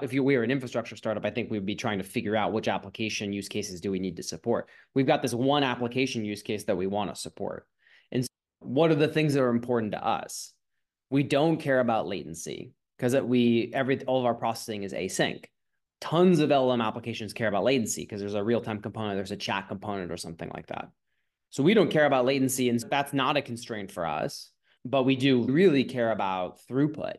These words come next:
and the amount of requests per minute that we can send through and tokens per second and, and those types of limitations. And so, and obviously, <clears throat> while cost, unit economics matter less in the prototype stage, they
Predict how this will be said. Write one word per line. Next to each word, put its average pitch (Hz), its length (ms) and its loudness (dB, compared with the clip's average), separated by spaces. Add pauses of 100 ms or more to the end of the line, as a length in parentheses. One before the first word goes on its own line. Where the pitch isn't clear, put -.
and 101 340 -4
the - 100 0
amount 107 200 -2
of 98 220 -6
requests 113 480 -4
per 117 200 -8
minute 107 380 -2
that 101 140 -4
we 104 100 -4
can 92 180 -10
send 107 320 -4
through 110 380 0
and 95 160 -6
tokens 101 300 -8
per 107 100 -10
second 95 420 -6
and, 92 480 -6
and 104 160 -8
those 117 200 0
types 107 200 -8
of 90 220 -14
limitations. 87 800 -10 (640)
And 135 120 0
so, 139 220 4
and 156 140 2
obviously, 147 720 0
<clears throat> - 920 -6
while 120 640 2 (440)
cost, - 540 -2 (460)
unit 135 260 -2
economics 120 480 -4
matter 110 220 -4
less 104 160 -6
in 101 80 -8
the 87 40 -8
prototype 127 540 0
stage, 78 480 -6 (420)
they 123 280 2